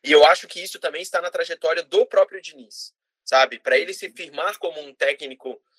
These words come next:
de primeiro escalão no futebol brasileiro, ele precisa de um título, cara. Ele não tem, sabe? Ele não tem, ele precisa.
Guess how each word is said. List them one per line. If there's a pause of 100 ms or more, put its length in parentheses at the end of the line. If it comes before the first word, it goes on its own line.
(160)
de
primeiro
escalão
no
futebol
brasileiro,
ele
precisa
de
um
título,
cara.
Ele
não
tem, (360)
sabe?
Ele
não
tem,
ele
precisa.